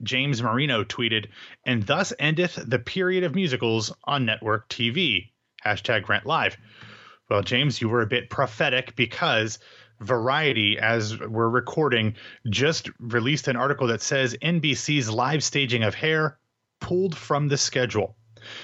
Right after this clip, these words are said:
Uh, according to, uh, Variety's article, Paul, uh, Telegdi and George Cheeks, the co-chairman of N B C Entertainment, replacing Bob Greenblatt, who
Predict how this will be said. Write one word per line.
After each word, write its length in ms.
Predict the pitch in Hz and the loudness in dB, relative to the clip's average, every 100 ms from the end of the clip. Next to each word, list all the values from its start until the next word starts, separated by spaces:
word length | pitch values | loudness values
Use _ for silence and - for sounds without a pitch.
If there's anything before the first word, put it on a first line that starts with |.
| - - | -8 0
Uh, 240 | 107 - | 0 2
according 600 | 123 117 - 156 143 113 - | 0 -2 -2 0 0 -2 -4
to, 540 | - 147 135 131 127 | 0 2 2 2 2
uh, 140 | 131 113 | 0 2
Variety's 500 | 123 127 123 113 110 | 2 2 2 0 0
article, 560 | 160 156 143 127 117 _ | 0 0 0 0 -2 _
Paul, 520 | - 156 147 143 135 | -4 0 2 2 2
uh, 260 | 120 120 110 | 2 2 0
Telegdi 680 | - 123 139 143 147 143 117 | 0 0 0 0 0 0 0
and 120 | 107 | 0
George 340 | 117 107 92 | 0 0 -2
Cheeks, 520 | - - 190 175 - - - - - | -4 -2 0 0 -4 -6 -14 -18 -4
the 100 | 117 | -4
co-chairman 600 | - 139 127 151 135 120 | 0 -2 0 0 2 2
of 80 | 113 | 2
N 180 | 123 117 | 0 2
B 140 | 120 | 0
C 360 | 107 - 127 113 | 0 0 0 2
Entertainment, 600 | 113 104 - 143 147 117 | 2 0 0 0 0 0
replacing 480 | 117 123 104 110 | 0 0 0 0
Bob 260 | 95 98 98 | 0 0 0
Greenblatt, 560 | 110 127 123 123 123 120 | 0 2 2 2 0 0
who 300 | 110 107 | 0 0